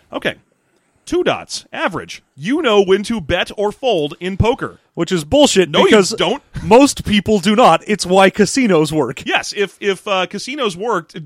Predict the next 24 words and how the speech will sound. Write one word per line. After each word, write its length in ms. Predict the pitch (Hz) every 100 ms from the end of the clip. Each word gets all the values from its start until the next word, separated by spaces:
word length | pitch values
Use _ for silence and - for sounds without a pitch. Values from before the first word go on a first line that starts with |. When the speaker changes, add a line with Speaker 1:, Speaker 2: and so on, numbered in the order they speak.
| 135
Speaker 1:
or 160 | 170 160
didn't, 320 | 123 196 196 -
or 220 | 170 - _ _ _ _ _
if 220 | 214 208
people 300 | - 277 320
knew 180 | 240 226
when 140 | 233 220
to 80 |
bet 160 | 202 214
or 80 | 190
fold 220 | 208 196
in 80 | 165
poker, 340 | 214 247 160
on 220 | 165 175 165
average, 540 | 139 208 180 120 127 160 _ -
every 260 | 220 262
casino 400 | 247 233 233 233
in 60 | 214
the 80 | 202
world 220 | 202 175
would 80 | 165
be 80 | 165
closed. 500 | 165 143 92 - - -
Speaker 2:
Yeah. 180 | 170